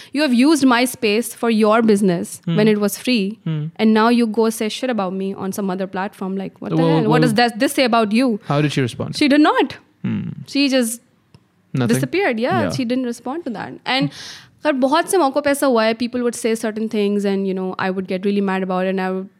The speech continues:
Speaker 1: bombard everything on Fahad and be like, "This is happening।" And
Speaker 2: Good।
Speaker 1: then, yeah, but he, wa-, there wa-, there came a point where he was like, Nida, you just need to shut this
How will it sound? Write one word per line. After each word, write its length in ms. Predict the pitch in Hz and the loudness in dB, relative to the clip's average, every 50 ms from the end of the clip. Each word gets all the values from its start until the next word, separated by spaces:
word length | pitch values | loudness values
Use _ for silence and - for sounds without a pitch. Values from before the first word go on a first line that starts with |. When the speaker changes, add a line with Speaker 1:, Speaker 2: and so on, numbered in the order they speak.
| _ _ _ - | _ _ _ -8
Speaker 1:
bombard 460 | 202 190 196 202 196 180 185 190 196 190 | -4 -2 0 0 0 0 0 0 0 0
everything 380 | 196 190 202 196 - 208 190 | 0 0 -2 -4 -4 -4 -4
on 100 | 190 190 - - | -4 -4 -4 -6
Fahad 240 | 208 208 196 196 196 | -6 -4 -4 -4 -4
and 100 | 196 190 | -4 -6
be 80 | 202 | -6
like, 460 | 196 196 190 190 190 _ _ - 208 | -4 -6 -6 -8 -10 _ _ -4 -2
"This 120 | 233 240 - | -2 -2 -2
is 120 | 240 220 | -2 -2
happening।" 460 | 240 202 196 196 - 208 196 196 208 - - | -2 -4 -4 -4 -4 -4 -2 -2 -4 -4 -4
And 120 | 226 226 | -2 0
Speaker 2:
Good। 100 | 220 226 | 2 2
Speaker 1:
then, 380 | 240 240 240 - - - 247 262 | 2 0 0 -2 -4 -2 0 2
yeah, 180 | 262 233 214 - - - - - - - 254 | 2 0 0 -4 -8 -18 -18 -18 -18 -10 -4
but 200 | 233 269 262 - | -2 -2 -2 -4
he, 400 | 254 - - - 285 311 339 359 320 254 233 233 233 - - _ _ _ _ _ _ _ _ _ _ _ _ _ _ - 240 | -8 -12 -6 0 2 4 4 6 4 4 2 0 -2 -6 -10 _ _ _ _ _ _ _ _ _ _ _ _ _ _ -8 -4
wa-, 420 | 226 254 240 - - - - 247 | -2 -2 -2 -2 -4 -4 -4 -2
there 220 | 233 226 262 277 | 2 4 4 4
wa-, 140 | 285 285 180 233 | 4 4 2 2
there 140 | 262 302 330 | 0 0 0
came 200 | - 339 330 330 | 2 2 4 4
a 60 | 349 | 2
point 260 | 339 302 269 269 277 | 2 2 2 2 4
where 180 | 277 285 294 269 240 | 2 2 2 2 2
he 80 | 262 262 262 269 | 4 4 4 4
was 120 | 254 262 | 4 2
like, 280 | 262 247 247 247 240 240 | 2 2 2 2 2 2
Nida, 180 | 240 247 294 285 | 0 2 0 0
you 80 | 254 247 269 | 0 -2 -4
just 120 | 262 - 254 | -4 -2 -4
need 140 | 240 247 254 | -4 -4 -6
to 60 | 247 - | -8 -6
shut 200 | 240 226 214 233 | -6 -6 -4 -4
this 120 | 226 - | -6 -4